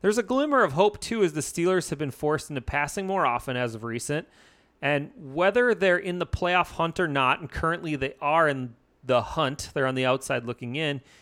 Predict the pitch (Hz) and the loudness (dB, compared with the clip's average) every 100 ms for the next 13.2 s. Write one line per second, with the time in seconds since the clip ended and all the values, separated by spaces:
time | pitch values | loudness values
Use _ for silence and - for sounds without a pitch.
0 | _ _ _ - 220 - 233 240 - 214 | _ _ _ -4 -4 -2 -2 -2 0 -4
1 | 147 165 135 143 139 131 127 123 131 131 | -2 -4 0 0 0 -2 -2 0 0 -2
2 | - - 131 120 127 127 165 190 226 226 | -8 -6 -4 -2 -4 -4 -4 -2 -2 -2
3 | 214 151 127 127 143 139 147 143 - 147 | -2 -2 -2 -2 -2 -2 -4 -4 -4 -4
4 | 127 117 110 113 123 120 123 - - - | -2 -2 -2 -2 -2 -2 -6 -8 -12 -6
5 | 123 120 117 117 117 110 117 135 156 196 | -4 -4 -4 -4 -4 -4 -4 -4 -4 -2
6 | 185 127 123 - 135 131 139 120 113 120 | -2 -2 -2 -2 -2 -2 -4 -4 -6 -6
7 | 120 - 110 110 131 117 120 135 117 117 | -6 -6 -8 -4 -2 0 -2 -4 -4 -6
8 | - - 135 117 117 117 _ _ _ _ | -6 -2 0 2 -2 -6 _ _ _ _
9 | _ _ _ _ - 156 208 240 - - | _ _ _ _ -4 2 2 2 0 4
10 | 180 208 - 151 151 - 143 - 175 170 | 4 4 0 -2 -2 -6 -14 -4 0 2
11 | 139 127 151 151 135 127 143 127 - - | 2 -4 0 0 0 2 4 4 0 -2
12 | 185 170 170 151 - 151 143 123 _ _ | 4 6 4 2 -2 0 0 -4 _ _
13 | 139 | -12